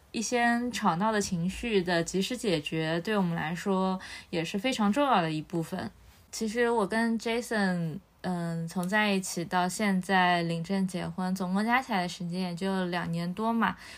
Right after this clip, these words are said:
肯定还会有人觉得其实我们还是处于热恋阶段，所以有些事情没有发现。怎么说呢？反正大家的，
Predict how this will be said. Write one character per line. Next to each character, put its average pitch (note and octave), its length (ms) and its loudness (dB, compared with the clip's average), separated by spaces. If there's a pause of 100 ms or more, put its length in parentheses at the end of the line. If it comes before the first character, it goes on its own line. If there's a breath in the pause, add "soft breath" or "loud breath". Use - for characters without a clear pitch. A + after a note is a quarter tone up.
(140 loud breath)
肯 F#3+ 240 2
定 A3 500 0
还 F#3 180 -2
会 G3+ 180 0
有 E3 120 2
人 E3+ 220 -4
觉 - 180 -6
得 F#3 220 -8
其 - 180 -6
实 F#3 160 -2
我 F3 160 0
们 F3 300 0
还 F#3+ 180 2
是 A3 160 2
处 G3+ 240 4
于 F#3+ 360 4
热 D4 180 6
恋 A3 240 6
阶 A3 180 2
段， A#3 300 6
所 G3 180 2
以 F#3+ 180 6
有 D#3 100 4
些 G3 180 2
事 G3+ 180 0
情 F3+ 260 -2
没 F3 100 0
有 F3+ 180 0
发 F#3+ 240 0
现。 F#3+ 280 -4 (260 loud breath)
怎 G3 120 2
么 F#3 100 6
说 C#4 200 2
呢？ A3+ 180 6
反 F3+ 140 4
正 A3+ 340 6
大 A#3+ 160 6
家 B3+ 220 6
的， G3 500 6